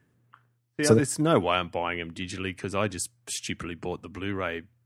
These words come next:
Speaker 1: ones about a year ago, all six.
Speaker 2: Yeah, well, I got the Blu-rays and the D V Ds, so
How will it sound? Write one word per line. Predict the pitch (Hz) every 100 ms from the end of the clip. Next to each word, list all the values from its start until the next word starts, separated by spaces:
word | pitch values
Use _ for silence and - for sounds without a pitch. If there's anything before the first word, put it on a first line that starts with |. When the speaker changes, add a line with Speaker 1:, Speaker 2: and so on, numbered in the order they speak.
| _ _ _ _
Speaker 1:
ones | - 90 87 87 - - - _ -
about | 95 87
a |
year | 87 87 87
ago, | 87 90 87 _ _ -
all | 87 82
six. | - 101 _ - - _ _ -
Speaker 2:
Yeah, | 127
well, | 117
I | 110
got | 98
the |
Blu-rays | 98 104 101 98 98 101 95
and | - 95 92 92 85
the | 95 87 85 85 85 - _ _ _ _ _ -
D | 85
V | 80
Ds, | 80 80 80 80
so | - - 80 78 80 80 76